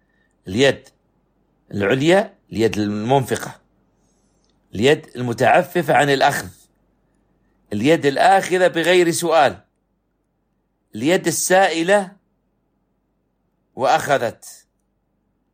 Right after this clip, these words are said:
واليد المانعة، خمس. هذه ذكر الحافظ ابن حجر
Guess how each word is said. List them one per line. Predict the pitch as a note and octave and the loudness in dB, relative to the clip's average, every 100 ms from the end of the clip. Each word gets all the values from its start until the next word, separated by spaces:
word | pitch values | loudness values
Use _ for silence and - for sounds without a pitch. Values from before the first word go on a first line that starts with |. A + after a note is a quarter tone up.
| - | -12
واليد | C3 D#3 G#3+ E3 | -8 0 0 0
المانعة، | E3+ D3 B2 G#2+ F#2+ G2 _ _ _ | 0 0 0 -4 -12 -16 _ _ _
خمس. | - C#3+ - - - - _ _ _ _ _ _ _ - | -6 -6 -6 -14 -16 -20 _ _ _ _ _ _ _ -6
هذه | C3+ A#2 | -4 -4
ذكر | C3 G#2+ | -4 -6
الحافظ | G2+ A2+ C3 F#2+ | -6 -4 -4 -4
ابن | F#2+ G2 | -12 -8
حجر | G#2+ G#2+ G#2+ | -6 -4 -6